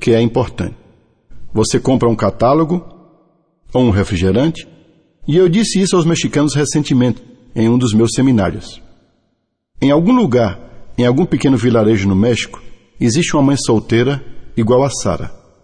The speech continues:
e ela tem um real. E se alguém não bater na porta dela e contar sobre a oportunidade da Herbalife, ao invés de comprar um catálogo, com certeza ela vai comprar um refrigerante.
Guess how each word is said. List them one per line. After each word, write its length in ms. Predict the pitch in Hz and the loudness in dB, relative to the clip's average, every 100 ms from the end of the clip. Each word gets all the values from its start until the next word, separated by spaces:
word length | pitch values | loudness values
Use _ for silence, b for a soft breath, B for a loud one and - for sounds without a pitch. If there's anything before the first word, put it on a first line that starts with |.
| - | -4
e 100 | 104 | 0
ela 140 | 107 | 2
tem 280 | 101 113 110 - | 2 0 -2 0
um 180 | 135 180 | 0 0
real. 500 | 180 - 139 90 - - - _ _ _ - | -2 -2 0 0 -4 -12 -20 _ _ _ -8
E 80 | - | -4
se 160 | - | 0
alguém 240 | 113 110 208 | 0 2 2
não 80 | 226 | 2
bater 260 | 180 160 | 0 0
na 100 | 143 | -2
porta 360 | - 127 117 107 | 0 -2 0 0
dela 360 | 101 110 120 123 B B | 2 0 -2 -8 B B
e 60 | 101 | -6
contar 320 | 113 107 151 | -2 0 0
sobre 200 | 156 151 | 0 0
a 40 | 143 | 0
oportunidade 640 | 131 123 113 98 131 170 | -2 0 0 2 0 2
da 100 | 143 | 0
Herbalife, 580 | 107 98 95 101 113 - - - _ _ | 0 0 0 0 -2 -8 -20 -20 _ _
ao 120 | - 127 | 0 2
invés 260 | 135 208 | 2 2
de 80 | 214 | 0
comprar 300 | 196 156 143 | -2 0 0
um 80 | 135 | 0
catálogo, 600 | 120 - 110 120 127 147 - - - - | -2 0 0 0 -2 -8 -14 -20 -18 -10
com 160 | - 185 | -2 -2
certeza 460 | 165 143 139 131 127 | 0 -2 0 2 2
ela 100 | 117 | 0
vai 100 | 113 | 0
comprar 800 | 113 98 104 113 117 - - - | 0 0 0 -2 -4 -14 -14 -2
um 80 | 120 | 0
refrigerante. 760 | 113 117 120 120 87 87 - | 0 -2 -2 0 -2 -6 -18